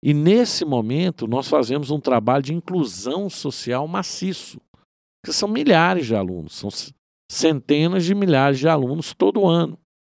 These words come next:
E essas pessoas que muitas vezes não têm perspectiva, não têm uma perspectiva de futuro, às vezes tiveram uma origem muito humilde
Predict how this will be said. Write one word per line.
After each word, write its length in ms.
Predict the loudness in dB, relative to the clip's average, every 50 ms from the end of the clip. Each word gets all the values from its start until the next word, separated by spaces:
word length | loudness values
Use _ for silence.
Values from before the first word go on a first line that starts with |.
| _ 4
E 80 | 4
essas 340 | 4 4 4 2 -2 -4 -2
pessoas 540 | 0 0 -2 0 0 0 2 2 2 0 -2
que 100 | -4 -6
muitas 320 | -6 -4 -2 -2 0 2
vezes 160 | 2 0 0
não 180 | 0 -2 -4 -4
têm 200 | -4 -4 -6 -4
perspectiva, 920 | -4 -4 -4 -4 -6 -10 -10 -10 -8 -4 0 2 2 2 2 2 -2 -6 -6 _ _ _ _ _ _ -8
não 80 | -8 -4
têm 160 | -2 0 0
uma 140 | 0 -2 -4
perspectiva 500 | -6 -8 -8 -6 -6 -6 -4 -4 -4 -4
de 100 | -4 -8
futuro, 560 | -10 -10 -12 -8 -4 0 0 0 0 -2 -6 _ _ _ _ _ _ -6
às 180 | -4 -2 0 0
vezes 140 | 0 0
tiveram 380 | -2 -2 0 0 2 2 2 0
uma 100 | 2 2
origem 420 | 2 4 4 2 2 0 0 -2
muito 520 | -2 -2 0 0 2 2 0 0 -2 -4 -2
humilde 640 | -2 -2 -2 -2 0 0 0 -2 -4 -8 -14 -18